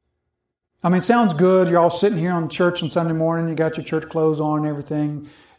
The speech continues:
And oh, it's, it's really easy to nod your head and amen this. But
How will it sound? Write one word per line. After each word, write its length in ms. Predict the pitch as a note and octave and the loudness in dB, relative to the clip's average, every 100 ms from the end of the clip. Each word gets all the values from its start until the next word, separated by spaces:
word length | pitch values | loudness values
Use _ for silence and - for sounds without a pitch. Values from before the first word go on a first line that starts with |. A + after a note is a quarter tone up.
| D#3 | -6
And 140 | D3+ | 0
oh, 140 | E3+ | 2
it's, 260 | F3 - F3 | 0 -2 -6
it's 140 | F#3+ | -6
really 380 | D#3+ G#3 G#3+ F#3+ | 0 2 4 2
easy 120 | G3 | 2
to 80 | F#3 | 0
nod 280 | E3 E3 E3 | 0 0 0
your 100 | E3+ | -2
head 280 | D3+ E3 D#3+ | 0 2 2
and 120 | D#3 | 0
amen 400 | D#3+ D#3 D#3 C#3+ | 0 0 -2 -4
this. 380 | C3+ C3+ - _ _ _ _ _ _ _ _ | -6 -12 -18 _ _ _ _ _ _ _ _
But 480 | - E3+ F3 - _ | -2 0 0 -6 _